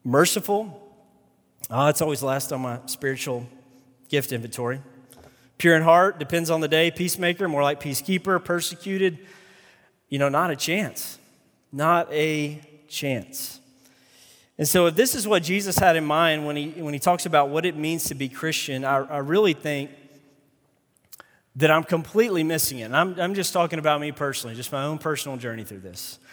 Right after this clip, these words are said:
I feel like I'm completely missing it 'cause as I began to read this,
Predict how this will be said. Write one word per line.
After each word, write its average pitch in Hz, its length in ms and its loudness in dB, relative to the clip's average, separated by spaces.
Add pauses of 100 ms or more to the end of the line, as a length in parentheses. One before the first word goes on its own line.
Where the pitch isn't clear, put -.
(220)
I 139 80 2
feel 165 100 2
like 160 180 4
I'm 151 120 -4
completely 165 480 -2
missing 143 300 0
it 127 120 -8
'cause 135 160 -4
as 160 180 4
I 170 80 4
began 151 300 0
to 190 80 0
read 156 360 -4
this, - 760 -6